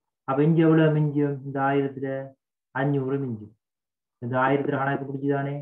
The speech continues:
அதை cut பண்ணுங்க. இப்ப பியில இருந்து அரைவாசி எடுத்து ஏக்குள்ள போட போறாங்க. பியில இருந்து அரைவாசி எடுத்து ஏயில போடுங்க.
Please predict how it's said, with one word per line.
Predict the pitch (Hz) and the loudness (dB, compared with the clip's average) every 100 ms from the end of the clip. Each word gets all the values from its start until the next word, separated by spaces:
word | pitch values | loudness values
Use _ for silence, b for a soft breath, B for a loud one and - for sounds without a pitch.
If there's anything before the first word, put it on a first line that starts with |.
| - | -12
அதை | 120 123 117 | -8 -6 -6
cut | 110 - | -8 -10
பண்ணுங்க. | 95 - _ _ _ _ _ _ | -18 -20 _ _ _ _ _ _
இப்ப | - 180 131 156 | -4 -4 2 2
பியில | 180 190 170 | 4 4 6
இருந்து | 160 143 143 | 4 4 2
அரைவாசி | 143 143 143 | 4 4 2
எடுத்து | 139 135 156 | 0 0 4
ஏக்குள்ள | 160 160 139 | 4 4 0
போட | 123 | -4
போறாங்க. | 107 101 92 - _ _ _ _ 131 | -8 -12 -18 -20 _ _ _ _ 0
பியில | 170 170 | 4 4
இருந்து | 170 160 | 4 4
அரைவாசி | 160 156 | 4 4
எடுத்து | 156 147 147 | 2 2 4
ஏயில | 151 147 | 4 4
போடுங்க. | 147 147 143 147 143 | 2 0 -2 -4 -6